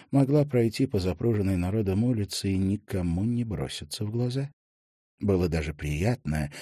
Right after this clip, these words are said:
и вместе с тем горько вспоминать, как всего несколько месяцев назад молодые люди провожали её восхищёнными и полными желания взглядами,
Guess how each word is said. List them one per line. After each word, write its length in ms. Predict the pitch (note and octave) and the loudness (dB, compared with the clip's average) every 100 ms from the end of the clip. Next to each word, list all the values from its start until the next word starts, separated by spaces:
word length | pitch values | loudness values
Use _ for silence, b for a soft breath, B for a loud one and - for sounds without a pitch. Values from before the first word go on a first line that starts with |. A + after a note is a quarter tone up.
| B - | B 0
и 100 | F2+ | 0
вместе 380 | F#2 F#2 - | 2 -2 -2
с 80 | - | -4
тем 320 | - E2 D2+ | -2 -2 -2
горько 480 | C#2 A2 A#2 - E2 | -2 0 0 -2 -4
вспоминать, 680 | C#2+ - F2 F2 A2+ B2 - | -2 -4 -2 0 0 -2 -4
как 220 | - G#2+ | -4 -4
всего 320 | - - G#2+ | -4 -4 0
несколько 680 | G#2 G#2+ A2 - E2+ D#2+ E2 | 4 4 4 0 -4 -4 -2
месяцев 520 | F2 G2 - - C#2+ | 0 0 -2 -4 -4
назад 560 | D2 C#2+ C2+ A#2 C#3+ - _ _ _ _ - | -2 -2 0 -2 -2 -6 _ _ _ _ 2
молодые 440 | G#2+ A#2 C3 B2+ | 6 8 8 8
люди 300 | B2 C3+ A2+ | 6 4 2
провожали 640 | G#2+ G2+ F#2+ E2 A#2 G#2+ | 0 0 0 0 0 2
её 220 | G2+ G2 | 2 4
восхищёнными 1000 | F2+ F#2 - F2 - - A#2 G2+ G2 F2 | 2 0 -2 -4 -4 -4 -2 -2 0 2
и 60 | D#2+ | 0
полными 460 | - G2+ F2+ F2 | 0 0 2 0
желания 440 | E2 E2 F#2+ F2+ F2 | 0 0 0 0 0
взглядами, 800 | D#2+ C#2+ D2 G2 G#2+ F#2+ D2 | -2 -2 -2 -4 -4 -4 -4